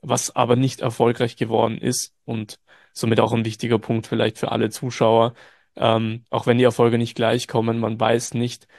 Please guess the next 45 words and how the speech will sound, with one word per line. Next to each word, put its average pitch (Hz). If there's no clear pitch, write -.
welche 120
Samen 127
man 117
sät, 127
die 127
vielleicht 117
dann 120
doch, -
die 143
man 127
doch 131
in 131
Jahren 123
später 127
daraufhin 123
ernten 120
kann. 117
Und 123
das 117
war 123
genauso 123
der 120
Fall. 123
Also 113
er 120
hat 117
mich 123
angerufen, 127
hat 117
gemeint, 117
„Hey, 123
ich 127
kenn 127
dich 127
ja 117
noch 117
von 113
der 113
E-Commerce-Zeit. 123
Du 120
bist 120
sicher 139
super 139
gut 143
vernetzt. 127